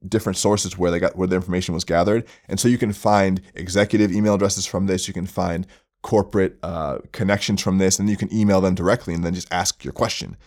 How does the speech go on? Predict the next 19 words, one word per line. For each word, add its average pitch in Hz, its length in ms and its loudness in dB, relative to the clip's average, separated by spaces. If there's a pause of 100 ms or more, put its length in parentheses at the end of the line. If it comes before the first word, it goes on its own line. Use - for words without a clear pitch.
(280)
So - 140 -6
that's, 127 220 6
again, 113 180 2
that's, 107 160 2
like, 98 160 4
journalism 92 440 4
stuff, 87 200 2
that's 92 180 0
outreach 92 320 2
stuff, 85 300 0
that's - 220 -2
B 101 180 -2
two 92 80 0
B 92 160 0
stuff. 90 380 0 (340)
Um, 87 280 0
in 104 80 0
terms 123 360 2
of 98 400 6